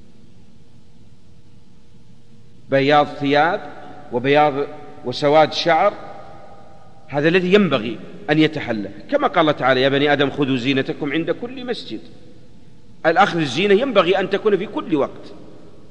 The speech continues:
وإن كان نحن في زمن أصبح الناس يا بعضهم يأتي إلى الصلاة بجلابية وبثوب يعني كذا، أي عادي، لكن لو طلع لل-، للدراسة والدوام لازم له هيئة معينة، وهذا من الجهل.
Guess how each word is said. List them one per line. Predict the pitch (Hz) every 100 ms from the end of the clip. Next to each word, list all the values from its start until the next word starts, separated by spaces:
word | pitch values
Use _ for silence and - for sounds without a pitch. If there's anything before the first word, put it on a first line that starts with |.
| - - -
وإن | 147 180
كان | 185 165
نحن | 151 160
في | 139 139
زمن | 147 143 143
أصبح | 143 135 120
الناس | 131 123 147 135 - - - - - - -
يا | 143
بعضهم | 127 139 135 135
يأتي | 143 147
إلى | 131
الصلاة | - 139 135 110
بجلابية | 107 139 131 127 117 135 135
وبثوب | 127 120 127 135 117
يعني | 127 120 123
كذا، | 120 139 131 175
أي | 208 143
عادي، | 123 107 143 - - -
لكن | 160 156
لو | 151
طلع | 165 151
لل-، | 139 123 113 - - 131
للدراسة | 117 147 147 147 143
والدوام | 123 143 156 135
لازم | 143 175 170 190
له | 156
هيئة | 131 151 -
معينة، | 131 104 110 104 95 104 - -
وهذا | 208 208
من | 165 151
الجهل. | 131 104 156 113